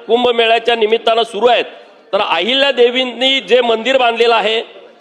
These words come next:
अहिल्यादेवींचा तिथं एक होळकर वाडा आहे,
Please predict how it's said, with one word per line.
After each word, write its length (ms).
अहिल्यादेवींचा 800
तिथं 240
एक 140
होळकर 320
वाडा 260
आहे, 280